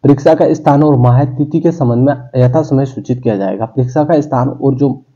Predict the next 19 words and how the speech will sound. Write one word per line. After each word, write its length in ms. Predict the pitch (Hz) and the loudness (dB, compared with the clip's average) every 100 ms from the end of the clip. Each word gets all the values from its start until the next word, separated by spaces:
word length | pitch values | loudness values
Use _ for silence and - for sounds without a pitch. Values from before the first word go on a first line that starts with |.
| - | -6
परीक्षा 280 | 123 123 151 | -4 0 0
कब 240 | - 151 | 2 2
होगी, 300 | 127 131 185 - - _ - | 4 4 2 -2 -18 _ 2
यह 140 | 131 | 2
आपको 380 | 123 170 196 - _ - | 2 -2 -4 -10 _ -4
यथा 240 | 120 123 143 | 2 4 2
समय 240 | 147 147 | 2 4
बाद 160 | 113 110 | 4 2
में 120 | 135 | 0
सूचित 380 | 131 120 - 151 | 0 -2 0 2
किया 140 | 151 | 4
जाएगा। 280 | 131 110 139 | 4 2 2
और 80 | 160 | 0
परीक्षा 380 | - 139 139 160 | 0 -2 0 -2
का 120 | 180 | 0
पाठ्यक्रम 560 | 170 117 131 143 147 | 0 0 0 0 0
है, 60 | 165 | 0
वो 180 | 139 127 | 0 2
आपको 400 | 120 127 180 | 2 0 -4